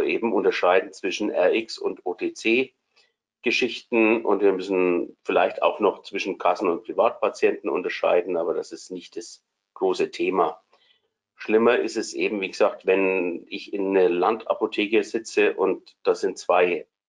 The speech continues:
Allgemeinärzte, die meine Hauptverschreiber sind, und ich weiß nicht, ob die Nachfolge bekommen und beide sind zweiundsechzig. Das ist wirklich,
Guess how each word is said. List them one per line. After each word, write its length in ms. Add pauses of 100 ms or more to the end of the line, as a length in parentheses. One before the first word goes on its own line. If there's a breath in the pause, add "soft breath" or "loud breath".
Allgemeinärzte, 840
die 100
meine 220
Hauptverschreiber 680
sind, 380 (360 loud breath)
und 220
ich 140
weiß 320
nicht, 300 (380)
ob 200
die 140
Nachfolge 640
bekommen 500
und 140
beide 280
sind 200
zweiundsechzig. 840 (520)
Das 240
ist 380
wirklich, 600